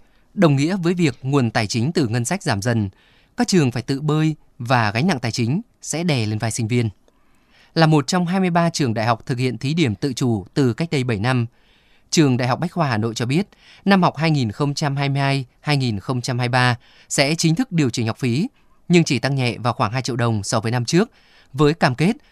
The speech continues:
không vượt quá mức mười phần trăm một năm đến năm hai nghìn không trăm hai mươi lăm. Phó giáo sư tiến sĩ Huỳnh Quyết Thắng, hiệu trưởng Trường Đại học Bách khoa Hà Nội nhìn nhận, quan niệm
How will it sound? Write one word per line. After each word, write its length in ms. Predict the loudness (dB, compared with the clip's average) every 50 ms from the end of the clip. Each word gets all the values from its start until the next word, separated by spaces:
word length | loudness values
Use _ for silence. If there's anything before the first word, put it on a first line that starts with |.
| _ _ _ _ _ _
không 240 | 2 4 4 4
vượt 200 | 6 2 -2 -2
quá 140 | -2 -2 0
mức 180 | 0 0 0 0
mười 160 | 0 0 0
phần 180 | 0 -2 -4 -2
trăm 220 | 0 0 0 0
một 120 | 0 0
năm 200 | 2 2 2 2 0 -2 _ _ _ _ _
đến 180 | -2 0 0 2
năm 160 | 2 0 0
hai 120 | 0 -2
nghìn 220 | -2 -2 -2 -2 -4
không 200 | -4 -6 -6 -4
trăm 220 | -4 -4 -4 -4
hai 100 | -2 -2
mươi 100 | 0 2
lăm. 220 | 2 2 2 0 -2 -6 _ _ _ _ _ _ _ _ _ _ _ _ _ _ _ _
Phó 180 | 0 2 2 2
giáo 140 | 2 0 0
sư 160 | 0 0 0
tiến 180 | 0 -2 -2
sĩ 200 | -2 -2 -2 -2
Huỳnh 220 | 2 2 2 2 2
Quyết 180 | 0 -2 -4
Thắng, 300 | -2 -4 -2 -2 -2 -4 -4 -8 _ _ _ _ -20 2
hiệu 120 | 4 4 6
trưởng 280 | 6 4 4 4 2
Trường 280 | 2 2 0 2 2 0
Đại 120 | 0 -2
học 120 | -2 -4 -4
Bách 140 | -6 -8 -4
khoa 180 | -4 -2 -2
Hà 80 | -2 -2
Nội 240 | -2 -2 -2 -2 -2
nhìn 200 | -2 -2 -2 0
nhận, 180 | -2 -2 -2 -4 -10 _ _ _ _ _ _ _ _ _ _ _
quan 160 | 2 2 4
niệm 220 | 4 2 0 -2